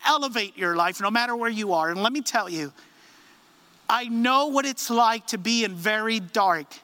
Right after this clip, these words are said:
and very hopeless situations. These past two weeks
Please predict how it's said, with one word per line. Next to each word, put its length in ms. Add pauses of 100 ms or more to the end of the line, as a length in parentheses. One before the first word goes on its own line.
(440)
and 160
very 380
hopeless 880 (160)
situations. 1120 (400)
These 200
past 420
two 180
weeks 500